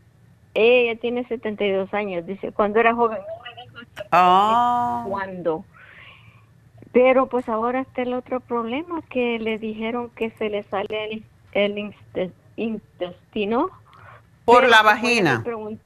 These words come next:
Speaker 1: ya.
Speaker 2: ¿Por la
Speaker 1: Sí, porque
Speaker 2: vagina?
Speaker 1: por el útero, ajá.
Speaker 2: Ya,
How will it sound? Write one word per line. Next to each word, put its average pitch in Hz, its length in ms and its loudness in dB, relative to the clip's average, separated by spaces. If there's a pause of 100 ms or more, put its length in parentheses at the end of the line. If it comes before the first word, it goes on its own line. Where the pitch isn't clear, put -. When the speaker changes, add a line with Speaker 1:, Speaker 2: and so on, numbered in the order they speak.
(1000)
Speaker 1:
ya. - 240 -10 (800)
Speaker 2:
¿Por 226 200 6
la 214 120 6
Speaker 1:
Sí, 196 60 4
porque 190 120 6
Speaker 2:
vagina? 208 360 2
Speaker 1:
por 240 120 -2
el 220 180 -4
útero, 392 400 -4 (140)
ajá. 220 480 -12
Speaker 2:
Ya, 196 500 2